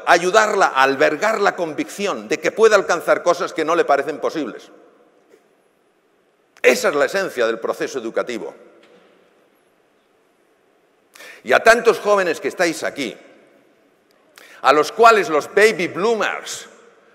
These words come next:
parece mentira que yo sea un baby bloomer, con cincuenta y cinco años, los baby bloomers os estamos fallando no os falléis a vosotros mismos.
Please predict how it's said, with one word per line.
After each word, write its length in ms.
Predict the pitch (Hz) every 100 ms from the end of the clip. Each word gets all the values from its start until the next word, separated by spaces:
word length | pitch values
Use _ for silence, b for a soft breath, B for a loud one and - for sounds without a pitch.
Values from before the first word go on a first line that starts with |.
| -
parece 180 | 113 156
mentira 440 | 120 110 175 143
que 120 | 113
yo 120 | 101
sea 140 | 156 151
un 120 | 104
baby 300 | 147 - 123
bloomer, 480 | 110 170 190 147 - - _ b b b
con 120 | 143
cincuenta 220 | 143 131 156
y 20 |
cinco 80 | 151
años, 120 | - -
los 160 | 131
baby 280 | 233 247 214
bloomers 500 | 151 247 190 90 -
os 160 | 151 -
estamos 460 | 135 - 233 220 -
fallando 840 | 139 131 170 127 92 98 180 - - - - _ B B B
no 280 | 127 165 233
os 120 | 240
falléis 680 | - - 139 175 247 226 -
a 60 | 147
vosotros 500 | 135 214 208 151 120
mismos. 640 | 202 220 151 104 76